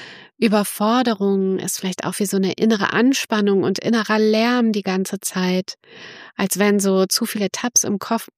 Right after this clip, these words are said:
Kopf offen sind. Und vielleicht spürst du dann auch gar nicht mehr deinen Körper oder die, die, ähm, Füße am Boden.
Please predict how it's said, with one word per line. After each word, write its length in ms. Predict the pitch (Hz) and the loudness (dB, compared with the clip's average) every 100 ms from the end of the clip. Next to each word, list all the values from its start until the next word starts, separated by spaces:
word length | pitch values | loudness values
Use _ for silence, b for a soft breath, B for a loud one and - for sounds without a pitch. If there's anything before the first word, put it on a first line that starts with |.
| - | -12
Kopf 340 | - 262 - - | -2 -2 -2 -4
offen 380 | 208 196 - 190 | 0 0 2 0
sind. 480 | 180 170 165 175 - - B B B B B B B _ _ | 2 0 2 -2 -6 -12 B B B B B B B _ _
Und 440 | - 196 190 185 180 | 0 2 4 2 2
vielleicht 280 | 202 190 - | 0 0 2
spürst 300 | 240 254 247 | 2 2 2
du 40 | |
dann 200 | 202 190 | 0 0
auch 180 | 143 - | -2 -2
gar 160 | 190 | 0
nicht 220 | 202 208 202 | 0 0 0
mehr 140 | 190 | 0
deinen 300 | 180 175 175 | 2 0 -2
Körper 500 | - 226 247 156 156 - - | 0 0 0 -2 -2 -2 -2
oder 220 | 165 180 | -2 -2
die, 120 | 165 | -4
die, 380 | 160 175 165 160 | -4 -2 0 -2
ähm, 460 | - 165 165 160 160 _ _ _ 190 | -2 -4 -6 -6 -8 _ _ _ -6
Füße 380 | - 269 - | 0 2 2
am 180 | - 165 | 0 -2
Boden. 460 | - - - 180 | -4 -6 -6 -8